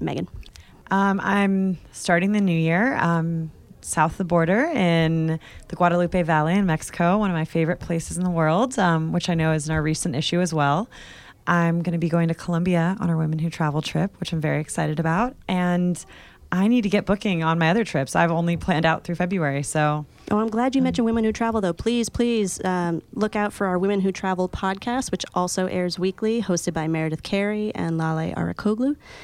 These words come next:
Speaker 1: It's awesome, and I think Megan, tweet at her. You, she can tell you
Speaker 2: Mm-hmm.
Speaker 1: all about our new trips. We have Women Who Travel trips rolling out in twenty nineteen. We already have one booked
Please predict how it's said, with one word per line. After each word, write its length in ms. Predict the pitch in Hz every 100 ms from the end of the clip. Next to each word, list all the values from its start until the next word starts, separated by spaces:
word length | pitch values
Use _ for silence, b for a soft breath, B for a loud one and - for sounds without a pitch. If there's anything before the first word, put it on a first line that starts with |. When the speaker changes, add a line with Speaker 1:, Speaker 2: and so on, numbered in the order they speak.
| B B
Speaker 1:
It's 200 | - 165 -
awesome, 400 | 175 202 254 269 -
and 500 | 196 180 175 170 165
I 160 | 170 165
think 360 | - 170 170 - B B B B -
Megan, 580 | 180 190 190 160 196 226 - b -
tweet 220 | - 170 156
at 140 | 156
her. 140 | 185 196
You, 100 | 175
she 140 | - 175
can 60 |
tell 240 | 170 143 156
you 120 | 156
Speaker 2:
Mm-hmm. 80 | -
Speaker 1:
all 120 | 180
about 180 | 175 170
our 120 | 170 165
new 220 | 165 160
trips. 480 | - 175 - - 156
We 120 | 165
have 400 | 165 165 160 - -
Women 220 | 185 208
Who 80 | 208
Travel 280 | 202 180 175
trips 320 | 185 - 165
rolling 340 | 165 165 160
out 160 | 156 156
in 80 | 160
twenty 260 | 160 160
nineteen. 520 | 165 160 170 - 175 165
We 80 | 160
already 160 | 160
have 120 | 156
one 300 | 160 170 180
booked 440 | 165 180 185 -